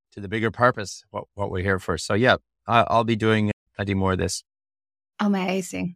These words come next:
Speaker 2: Sounds really good. Anything else that you would like to share with us today?
Speaker 1: Well, that's a good question. Uh, I guess the one thing that I've been seeing here, you know, is the difference between the,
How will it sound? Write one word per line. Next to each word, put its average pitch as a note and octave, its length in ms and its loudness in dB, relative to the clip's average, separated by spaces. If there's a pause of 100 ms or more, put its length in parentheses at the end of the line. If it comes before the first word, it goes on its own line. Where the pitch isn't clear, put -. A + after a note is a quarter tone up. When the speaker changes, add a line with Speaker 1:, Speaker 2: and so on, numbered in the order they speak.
Speaker 2:
Sounds G3+ 280 0
really F#3+ 200 0
good. F3+ 220 0 (540)
Anything A#3 440 4
else F#3 260 4
that F3 160 -4
you F#3 80 -4
would F3 180 -6
like F3 220 -2
to F3 100 -6
share - 240 -6
with - 160 -8
us - 140 -6
today? - 420 -8 (800)
Speaker 1:
Well, C3+ 440 6 (200)
that's C#3 180 -10
a A#2 40 -8
good G#2+ 180 -6
question. B2+ 440 -2
Uh, B2 260 4 (500)
I D#3 140 4
guess - 440 0 (160)
the B2+ 140 -2
one C#3+ 260 4
thing C#3+ 200 2
that G#2+ 100 2
I've G#2+ 260 4
been G#2+ 220 0
seeing G2+ 380 2
here, F#2+ 200 6
you G2 160 0
know, F#2+ 60 2
is F#2 100 0
the G#2 100 0
difference G2 640 2
between G2 720 4 (560)
the, F#2 480 4